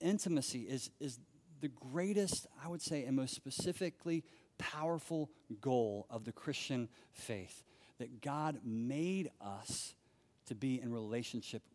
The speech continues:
with him. And Jesus desires and even prays for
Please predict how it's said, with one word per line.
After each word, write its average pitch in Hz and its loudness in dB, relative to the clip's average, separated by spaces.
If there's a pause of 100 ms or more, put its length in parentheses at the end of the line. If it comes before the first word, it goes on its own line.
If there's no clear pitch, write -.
with 101 -6
him. 78 -16 (2250)
And 113 -2
Jesus 202 6
desires 131 4
and 131 0
even 156 8
prays 180 2
for 147 -2